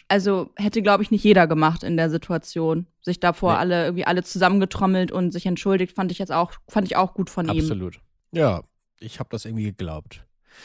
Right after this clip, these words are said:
Speaker 1: Ja.
Speaker 2: Wollen wir über das Spiel auf Abwägen sprechen?
Speaker 1: Ich liebe das Spiel.
Speaker 2: Ja, das Sp-, das Spiel ist geil. Also ich hab mich auch, also diese, allein diese Klamotte, da bin ich immer, die Klamotte ist ja immer sehr verräterisch.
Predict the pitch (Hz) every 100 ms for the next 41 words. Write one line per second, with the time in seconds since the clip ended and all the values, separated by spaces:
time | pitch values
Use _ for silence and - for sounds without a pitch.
0 | - - - 190 170 - - 156 202 190
1 | 180 - 185 175 170 - _ 135 147 -
2 | 139 117 110 104 92 - - 92 92 92
3 | _ - 233 302 262 214 226 - 294 262
4 | 254 330 - 151 143 143 139 - - -
5 | 117 117 - 127 98 - 87 90 107 123
6 | 139 160 139 135 120 - 131 127 - -
7 | 131 139 151 - 131 151 175 156 147 -
8 | 120 117 123 113 92 - 120 147 147 139
9 | 131 127 120 - 135 - 143 160 165 147
10 | 151 135 123 117 113 110 98 104 92 92
11 | -